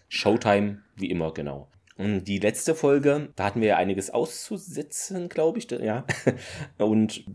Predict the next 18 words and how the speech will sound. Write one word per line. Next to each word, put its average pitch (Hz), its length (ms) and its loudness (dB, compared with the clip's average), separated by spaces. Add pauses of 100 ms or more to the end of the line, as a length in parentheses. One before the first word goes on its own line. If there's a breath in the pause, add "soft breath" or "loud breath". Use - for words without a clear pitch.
(100)
die 101 80 0
letzte 98 220 2
Folge 98 260 4
hat 90 140 2
eins 139 280 0
Komma 110 220 4
sechs 98 280 -2
vier 101 140 0
sieben 101 220 -4
Millionen, 95 320 2
fünfzehn - 320 -12
Komma 92 180 -2
acht - 220 -4
Prozent 101 580 -2
Sendeanteil 101 760 2 (520 soft breath)
und 143 300 4 (500)
kam 139 240 2
aber 143 320 2